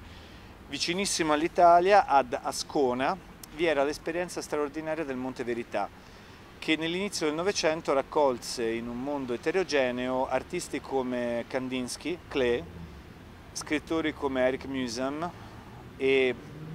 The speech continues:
anche sessuomani, vegetariani, teosofi, hippies, ante litteram, tutti insieme in un grande mondo che aveva trovato in questo piccolo villaggio svizzero una sorta di luogo perfetto.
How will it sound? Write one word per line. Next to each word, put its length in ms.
anche 720
sessuomani, 840
vegetariani, 880
teosofi, 680
hippies, 580
ante 260
litteram, 500
tutti 280
insieme 480
in 60
un 120
grande 280
mondo 280
che 80
aveva 140
trovato 440
in 80
questo 260
piccolo 420
villaggio 380
svizzero 520
una 160
sorta 380
di 100
luogo 280
perfetto. 1000